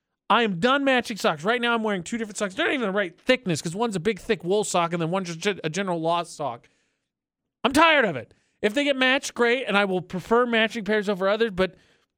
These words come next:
part of this is my sheer laziness 'cause there's just a pile of clothes there. But I'm, I'm done matching socks, especially when I'm going for warm socks in the winter. I'm just gonna grab two pairs and put 'em on 'cause who, who cares? Has anyone ever looked and be like, "Oh, that loser's got mismatched socks.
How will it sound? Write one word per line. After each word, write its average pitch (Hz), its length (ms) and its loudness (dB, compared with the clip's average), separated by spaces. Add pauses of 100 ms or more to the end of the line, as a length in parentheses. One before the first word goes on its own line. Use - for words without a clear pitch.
(120)
part 220 220 2
of 208 40 -2
this 214 160 0
is 190 80 -4
my 214 140 4
sheer 240 300 0
laziness 226 520 -2
'cause 170 140 -8
there's 156 140 -4
just 160 160 -8
a 143 40 -14
pile 175 300 0
of 180 60 -8
clothes 226 320 -2
there. 175 240 -2 (440)
But 214 100 0
I'm, 277 100 2
I'm 247 180 0
done 294 180 4
matching 302 340 0
socks, 339 460 0
especially 277 480 -4
when 277 140 -2
I'm 277 80 -2
going 285 240 0
for 269 160 -2
warm 269 220 0
socks 269 340 -2
in 285 60 -4
the 277 40 -2
winter. 294 240 -2
I'm 180 140 -6
just 208 140 -10
gonna 226 120 -4
grab 214 300 -2
two 254 140 -8
pairs 247 240 -4
and 233 80 -18
put 269 100 -4
'em 285 80 -2
on 294 160 0
'cause 240 160 -10
who, 330 180 -2 (380)
who 330 100 2
cares? 285 580 0 (520)
Has 226 140 0
anyone 311 220 2
ever 285 200 2
looked 269 220 0
and 226 40 -8
be 208 60 -2
like, 180 180 -4
"Oh, 233 260 2
that 214 160 -4
loser's 240 420 0
got 214 180 0
mismatched 247 500 -2
socks. 302 600 0